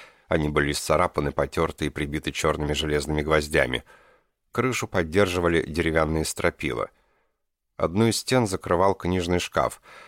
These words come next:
Казалось, будто с возрастом он сросся с ней. Шкаф был забит частной коллекцией резных фигурок, маленькими каменными идолами, корзинами из плетеной травы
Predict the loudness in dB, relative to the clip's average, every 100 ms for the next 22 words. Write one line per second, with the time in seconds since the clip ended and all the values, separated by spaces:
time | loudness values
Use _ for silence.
0 | -8 -2 2 4 2 0 -2 -4 -2 -6
1 | -2 0 2 0 -2 0 0 0 0 0
2 | -2 -4 -4 -6 -10 -14 _ _ _ _
3 | _ -12 -6 0 0 -2 -2 2 2 2
4 | 0 0 -4 -8 -4 0 0 0 0 2
5 | 2 2 0 0 0 0 0 0 -2 -4
6 | 0 0 0 -6 -2 2 2 2 0 -2
7 | 2 2 2 0 0 0 0 0 2 2
8 | 0 -4 -6 0 0 0 2 2 2 -2
9 | -4 -2 0 0 0 0 2 0 -2